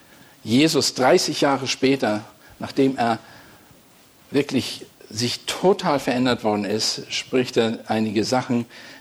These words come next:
die für uns einfach, wenn wir das so bedenken, einfach unglaublich sind. Dieses Erlösungswerk ist für jeden Nachfolger Jesu Lebens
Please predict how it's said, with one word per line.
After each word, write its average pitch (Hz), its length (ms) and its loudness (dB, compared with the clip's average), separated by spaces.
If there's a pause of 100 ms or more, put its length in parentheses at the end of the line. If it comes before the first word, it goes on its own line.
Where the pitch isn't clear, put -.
die 110 80 -4
für - 140 0
uns - 440 0 (180)
einfach, 107 320 -4 (120)
wenn 110 140 -2
wir 104 80 4
das - 160 0
so 104 100 0 (300)
bedenken, 120 460 -2
einfach 110 320 -8 (180)
unglaublich 143 600 0
sind. 151 180 -12 (2500)
Dieses 151 260 0
Erlösungswerk 151 680 4
ist 135 160 -2
für 139 120 2
jeden 135 360 2
Nachfolger 139 480 0
Jesu 131 320 2
Lebens 143 580 0